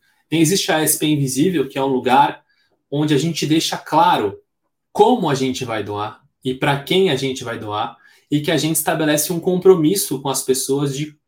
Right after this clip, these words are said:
de que a gente vai fazer isso. E você pode escolher esse canal de doação. Ou você pode estar doando, passando pela rua e uma pessoa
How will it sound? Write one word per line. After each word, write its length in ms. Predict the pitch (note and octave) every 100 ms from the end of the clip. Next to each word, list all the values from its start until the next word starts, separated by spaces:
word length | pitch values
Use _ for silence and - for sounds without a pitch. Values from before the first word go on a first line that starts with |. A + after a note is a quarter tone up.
| _ _ _ _ _
de 280 | C3+ C#3 E3
que 120 | -
a 40 | G3
gente 160 | A3+
vai 120 | B3+
fazer 200 | B3 B3+
isso. 400 | B3+ D3+ - - _ _ _ _ _ _ _ _ _ -
E 60 |
você 220 | A#2+ A#2
pode 180 | C3 B2
escolher 240 | - D3 D3
esse 220 | D3+ -
canal 520 | - D#3+ C3 B2 - - _ _
de 100 | A#2+
doação. 480 | A#2 A2 - - - _ _ _ _ - - _ -
Ou 100 | D3+
você 120 | B2+
pode 220 | D3+ C3+
estar 140 | -
doando, 380 | A#2 A2+ A2 G2
passando 340 | G#2+ A2+ B2 G#2
pela 200 | A#2 G#2
rua 400 | - E3+ A#2+ -
e 100 | A#2+
uma 200 | B2 A#2+
pessoa 560 | B2 - B2+ A#2+ A2